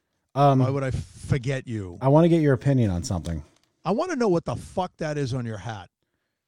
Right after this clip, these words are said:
Speaker 1: It
Speaker 2: Uh,
Speaker 1: looks like an eggcorn slash
Speaker 2: It's a,
Speaker 1: Yeah,
Speaker 2: it's a
Speaker 1: it's
Speaker 2: hup.
Speaker 1: like
Speaker 2: It's a, it's a moose. And his
Speaker 1: Moose.
Speaker 2: body's a hup, like a beer hup.
Speaker 1: Okay.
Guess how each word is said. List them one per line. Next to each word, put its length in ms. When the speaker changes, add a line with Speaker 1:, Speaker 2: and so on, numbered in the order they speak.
Speaker 1:
It 60
Speaker 2:
Uh, 80
Speaker 1:
looks 220
like 180
an 240
eggcorn 840
slash 840
Speaker 2:
It's 160
a, 80
Speaker 1:
Yeah, 200
Speaker 2:
it's 140
a 60
Speaker 1:
it's 80
Speaker 2:
hup. 120
Speaker 1:
like 160
Speaker 2:
It's 180
a, 220
it's 160
a 40
moose. 560
And 120
his 100
Speaker 1:
Moose. 80
Speaker 2:
body's 320
a 80
hup, 320
like 120
a 60
beer 380
hup. 300
Speaker 1:
Okay. 400